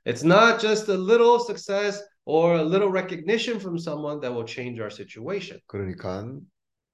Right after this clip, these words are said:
Speaker 2: 아, 마태복음 이십사 장 십삼 절 있는 말씀, "끝까지 견디는 자는 구원을 얻으리라."
Speaker 1: Uh, so that's why in Matthew chapter twenty-five, verse thirteen says that those that persevere until the end shall be saved.
Speaker 2: 오늘 그 사람이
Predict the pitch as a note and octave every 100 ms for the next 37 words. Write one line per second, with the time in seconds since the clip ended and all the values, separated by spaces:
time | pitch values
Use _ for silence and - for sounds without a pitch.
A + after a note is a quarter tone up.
0 | - F#2 F#2 F2+ G#2+ A#2 F#2+ G2+ F#2 -
1 | G#2 F#2 F2+ F2 E2+ - A#2 G#2 F2+ E2+
2 | E2 D#2 D2 C#2+ - D2 C#2+ - _ -
3 | E3 E3 - E3 D3+ D3 D3+ D3 D3 C#3+
4 | G#2+ A2 A2 G2 F#2+ E2+ E2+ E2 E2 -
5 | C#2+ - - - _ _ _ F#2 G2 F#2+
6 | F#2 F#2+ G#2 G#2 G2+ F#2+ F#2 F#2 F#2+ -
7 | F2+ - - F#2+ F2+ F2+ F2 F2 - G2+
8 | G2 C#3 D3 D3 - - G#2 G#2 G#2 G2
9 | F2+ B2 D#3 E3 E3 A#2+ - G#2 F#2+ G2
10 | G2+ F#2+ C3 B2+ D#3 F#3 F#3+ G3 - _
11 | - - - F#2+ F#2+ - F2+ - _ _
12 | - G2+ G#2 G2+ F#2+ F#2 A2+ G2+ F#2+ F#2
13 | F#2 F#2 F#2 E2+ D#2+